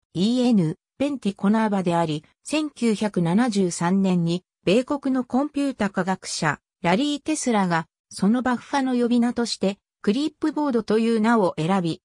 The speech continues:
そのバッファにデータを入れたり、そこから出したりすることを、カット、コピー、ペーストと再命名したことでこう呼ばれるようになった。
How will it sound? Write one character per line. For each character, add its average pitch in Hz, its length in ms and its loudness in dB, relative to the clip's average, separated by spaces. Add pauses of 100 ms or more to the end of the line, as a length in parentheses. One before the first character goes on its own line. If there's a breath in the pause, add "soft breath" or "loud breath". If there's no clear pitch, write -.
(180)
そ 214 140 0
の 269 120 0
バ 247 140 0
ッ - 20 -
フ - 160 -10
ァ 311 120 0
に 311 140 0
デ 311 200 0
ー 311 40 -8
タ 196 200 -2
を 170 40 0
入 165 100 -2
れ 170 100 -4
た 208 120 -2
り、 160 220 -2 (220)
そ 180 160 -2
こ 285 120 -2
か 294 140 -2
ら 285 140 0
出 285 100 -2
し 285 80 -10
た 269 100 -2
り 208 120 0
す - 160 -4
る 214 100 -2
こ 208 140 -8
と 185 200 -2
を、 160 120 -4 (240)
カ 233 120 -2
ッ 240 120 -4
ト、 202 240 0 (220)
コ 247 140 0
ピ 202 440 -2
ー、 - 160 -20
ペ 330 200 0
ー 311 40 -2
ス - 160 -8
ト 220 140 -2
と 202 140 -2
再 208 260 0
命 294 220 0
名 226 200 0
し - 120 -8
た 208 120 -4
こ 196 140 -6
と 202 120 -2
で 190 120 -2
こ 175 340 0
う - 0 -
呼 165 140 0
ば 220 140 2
れ 277 100 0
る 262 140 -4
よ 254 140 0
う 240 60 2
に 185 140 2
な 170 120 -2
っ - 120 -20
た。 143 200 -6